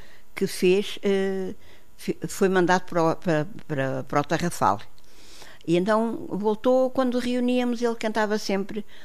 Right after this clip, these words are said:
uma morna de Cabo Verde. E eu adorava aquela morna. Eu era criança, mas aprendi com a continuação de o ouvir, aprendi a música, aprendi os versos. E então nunca ouvi ninguém cantar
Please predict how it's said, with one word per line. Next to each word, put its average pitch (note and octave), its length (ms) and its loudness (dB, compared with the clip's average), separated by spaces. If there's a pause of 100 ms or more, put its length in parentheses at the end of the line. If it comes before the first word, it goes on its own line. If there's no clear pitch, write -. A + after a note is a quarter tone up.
(120)
uma G3 200 2
morna F3 520 4 (1080)
de F3 140 -10
Cabo E3+ 300 -6
Verde. E3 580 -6
E D3+ 180 -2
eu E3 240 -2 (120)
adorava E3+ 480 -4
aquela F3 300 -4
morna. C#3 420 -4 (140)
Eu - 180 -4
era D3 180 -2
criança, F#3 560 -2
mas B3+ 240 -4 (300)
aprendi D3 640 2
com D3+ 160 -2
a C#3+ 40 -2
continuação D3 640 0
de C#3+ 120 2
o D3 60 2
ouvir, F3+ 440 0 (360)
aprendi C#3+ 460 0
a D#3 40 2
música, G3+ 440 -2
aprendi C#3+ 340 -4
os D#3+ 160 -2
versos. - 500 -4 (840)
E G#3+ 140 2
então B3+ 260 2
nunca F#4+ 580 6
ouvi D4+ 300 2
ninguém C#4 500 4
cantar D4 520 2